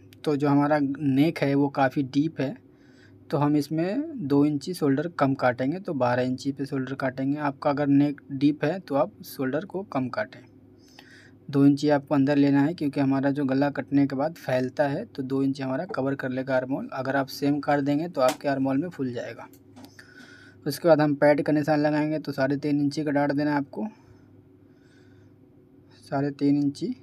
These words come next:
हमारा सेंटर रहेगा। उसके बाद हम <clears throat> आर्म होल से भी डाट निकालेंगे, तो आप ऐसा सीधा पट्टी ले लें और इसको ऐसे करके लगा लें।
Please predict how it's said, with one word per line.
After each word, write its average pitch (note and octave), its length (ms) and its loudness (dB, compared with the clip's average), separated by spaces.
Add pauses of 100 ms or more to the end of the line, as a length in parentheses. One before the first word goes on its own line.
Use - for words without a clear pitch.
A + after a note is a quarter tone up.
(160)
हमारा C3 240 -2
सेंटर C3+ 340 -4
रहेगा। C#3 360 -2 (2250)
उसके D3+ 240 -2
बाद D3 220 4
हम F3+ 240 0 (680)
<clears throat> - 400 6 (1800)
आर्म C#3 280 4
होल C#3+ 180 8
से C#3+ 140 2
भी C#3+ 100 2
डाट C#3 240 2
निकालेंगे, C#3+ 580 2 (720)
तो C3+ 400 -2
आप C3+ 360 -4
ऐसा C#3 280 -6
सीधा C#3+ 280 -2
पट्टी C#3+ 260 -4
ले C#3 140 2
लें D#3+ 160 -2 (960)
और C#3+ 160 -4
इसको C#3 340 -2 (420)
ऐसे C3+ 300 -6
करके C#3 300 -6
लगा A#2+ 260 -4
लें। A2 160 -12